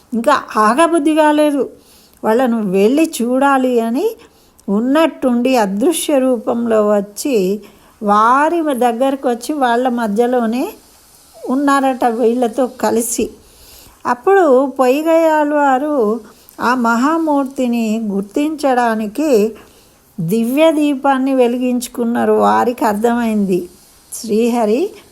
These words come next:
ఇక్కడికి వచ్చిండు అని. అప్పుడు వీరు ఏం చేసిండ్రు అంటే సుదర్శన చక్రధారి అయిన స్వామిని అర్చిస్తున్నాడు ఆయన అక్కడనే తన్మయత్వంతోనమాట.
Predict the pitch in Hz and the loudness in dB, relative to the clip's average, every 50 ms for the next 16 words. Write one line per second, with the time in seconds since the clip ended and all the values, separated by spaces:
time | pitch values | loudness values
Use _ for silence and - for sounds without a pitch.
0 | _ _ _ _ _ _ _ _ 302 202 - - 214 202 202 - 330 320 302 247 | _ _ _ _ _ _ _ _ -14 -10 -2 -2 0 0 0 -2 -2 -2 0 0
1 | 208 - - - - 226 214 202 196 190 180 175 180 190 214 220 208 190 - - | 0 -2 -4 -4 0 0 2 2 2 2 2 2 2 2 2 2 0 -2 -6 -10
2 | - - _ _ - - - _ _ - 208 208 208 - 349 349 349 302 269 269 | -16 -20 _ _ -20 -20 -20 _ _ -10 -8 -8 -4 -2 -2 0 0 0 0 0
3 | 269 262 240 233 247 262 277 277 285 269 240 - 262 233 220 214 214 214 208 208 | 2 4 2 2 2 2 0 0 0 -2 -2 -2 -4 -4 -2 -2 -2 -2 -2 -2
4 | 196 196 190 185 214 226 294 339 339 339 - - _ - - - - - - - | -2 -2 -2 -2 -2 -2 -2 -2 -4 -6 -12 -20 _ -20 -20 -20 -20 -18 -14 -10
5 | - - 233 233 220 277 285 302 294 - - 330 302 302 285 247 - 262 247 254 | -4 -2 -2 2 2 2 2 2 0 -4 -4 -4 -4 -2 -4 -4 -4 -6 -6 -6
6 | - 285 262 262 247 254 247 247 247 247 240 240 233 233 226 226 226 214 208 - | -4 -2 0 0 2 2 2 2 2 0 0 0 0 0 -2 -4 -4 -6 -6 -6
7 | - 190 196 202 214 226 254 285 277 262 220 - - - - - _ _ _ _ | -6 -4 -4 -2 -2 0 0 2 0 0 -2 -4 -8 -14 -20 -20 _ _ _ _
8 | _ _ _ _ _ _ _ _ _ _ _ _ _ _ _ _ _ - - _ | _ _ _ _ _ _ _ _ _ _ _ _ _ _ _ _ _ -20 -20 _
9 | _ _ _ _ _ _ - 220 208 214 - - 311 294 294 - - - 277 269 | _ _ _ _ _ _ -4 -4 -4 -4 -4 -2 -2 -2 -2 -6 -4 -2 0 0
10 | 269 254 247 240 226 214 202 185 - - - - - - - - - - - - | 0 0 0 0 0 0 0 -2 -4 -10 -20 -20 -20 -20 -20 -20 -20 -20 -20 -20
11 | _ - - 220 233 220 220 220 208 - - - 220 - - - 254 269 269 285 | _ -8 -6 -4 -4 -2 -4 -6 -8 -8 -10 -12 -12 -12 -4 -2 0 0 0 0
12 | 277 277 269 247 220 208 208 214 - 208 208 220 240 254 269 269 247 262 - 240 | 0 0 -2 -2 -4 -6 -8 -6 -4 -4 -2 -2 -2 -2 0 -2 -2 -4 -4 -6
13 | 226 214 214 202 214 208 202 190 202 208 202 185 202 202 220 208 | -4 -4 -4 -2 -2 -2 -2 -2 -2 -4 -4 -6 -6 -8 -8 -10